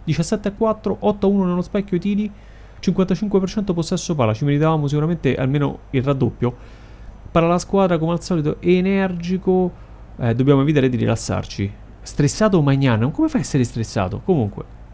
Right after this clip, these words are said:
diamogli un po' più di fiducia, energico, potete dare molto di più.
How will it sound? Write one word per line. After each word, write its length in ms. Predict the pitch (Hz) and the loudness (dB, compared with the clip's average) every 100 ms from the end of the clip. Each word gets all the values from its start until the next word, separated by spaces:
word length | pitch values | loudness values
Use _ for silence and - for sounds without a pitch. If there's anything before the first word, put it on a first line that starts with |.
| - | -4
diamogli 280 | 147 147 143 | 0 0 0
un 80 | |
po' 120 | 139 151 | -2 -4
più 140 | 160 | -2
di 120 | 165 | -2
fiducia, 340 | 160 180 151 151 | -2 -2 0 0
energico, 360 | 160 147 127 | 0 0 0
potete 180 | 131 143 | 0 2
dare 160 | 147 139 | 2 2
molto 280 | 147 139 | 0 0
di 120 | 151 160 | 0 0
più. 280 | 220 240 | 0 0